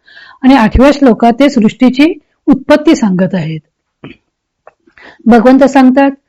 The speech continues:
की, "मी आपल्या प्रकृतीचा अंगीकार करून प्रकृतीच्या अधीन असलेले अस्वतंत्र असे हे सर्व भूत मात्र पुन्हा पुन्हा निर्माण करतो." श्लोकात "प्रकृतीम स्वामवष्टभ्य" असे शब्द आलेले आहेत.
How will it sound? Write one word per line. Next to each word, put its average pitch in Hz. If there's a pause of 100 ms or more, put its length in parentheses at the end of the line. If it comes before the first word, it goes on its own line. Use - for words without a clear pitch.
(240)
की, 294
"मी 320
आपल्या 311
प्रकृतीचा 277
अंगीकार 226
करून 254 (420)
प्रकृतीच्या 269
अधीन 233
असलेले 269
अस्वतंत्र 285
असे 269
हे 247
सर्व 269
भूत 277
मात्र 294 (440)
पुन्हा 240
पुन्हा 240
निर्माण 185
करतो." 151 (920)
श्लोकात 254 (400)
"प्रकृतीम 285
स्वामवष्टभ्य" 277 (520)
असे 269
शब्द 214
आलेले 190
आहेत. 160